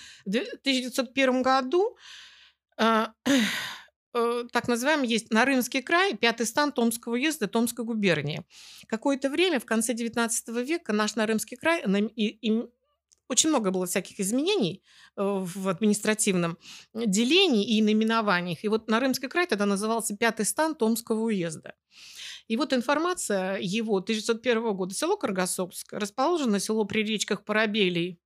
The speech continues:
и почему-то Каргасок на высоком лесистом берегу. И разбросано по нему верст на семь.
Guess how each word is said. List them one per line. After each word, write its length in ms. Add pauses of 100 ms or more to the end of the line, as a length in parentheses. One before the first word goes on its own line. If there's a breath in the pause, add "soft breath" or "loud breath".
и 60
почему-то 440
Каргасок 640 (360 loud breath)
на 120
высоком 360
лесистом 400
берегу. 560 (380 soft breath)
И 80
разбросано 560
по 120
нему 280
верст 280
на 140
семь. 360